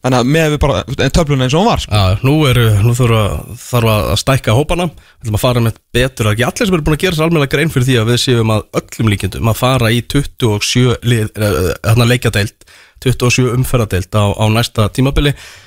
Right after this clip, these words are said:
Speaker 2: Við ætlum að útskýra það betur á eftir þegar við fáum Heimi hérna. Við ætlum aðeins að, að ræða um hvernig fyrirkomulagið vær-, verður á næsta tímabili og ég, eins og ég segi, ég fór til Kóngsins Köpenhavn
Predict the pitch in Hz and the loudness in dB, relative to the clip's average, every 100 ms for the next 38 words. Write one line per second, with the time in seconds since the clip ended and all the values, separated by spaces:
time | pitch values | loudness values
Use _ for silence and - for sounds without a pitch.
0 | - 110 110 110 - 139 160 - - 131 | -6 0 2 2 2 0 0 0 2 2
1 | 120 135 - 139 - 123 - 110 110 107 | 2 0 0 -2 0 -2 0 2 2 0
2 | _ 123 131 - - 107 - 98 98 120 | _ 0 0 0 0 0 0 0 2 2
3 | 107 95 107 127 131 131 127 123 - - | 2 0 0 2 2 0 0 -2 -6 -20
4 | _ - 110 107 127 113 104 113 113 127 | _ -8 -2 0 2 0 2 0 0 0
5 | 160 127 131 113 113 123 135 127 113 110 | 0 0 0 0 0 0 0 2 2 2
6 | 107 120 123 - 123 113 92 - 107 107 | 0 -2 -2 -2 0 0 -2 -2 0 2
7 | 113 - 107 110 98 95 107 123 123 113 | 0 -2 -2 0 0 0 2 2 0 0
8 | 113 139 120 120 123 110 - _ _ _ | 0 0 0 0 0 -2 -6 _ _ _
9 | _ - 107 101 123 117 113 - - 120 | _ -2 -2 0 0 2 0 0 0 0
10 | 104 139 220 | 0 0 -2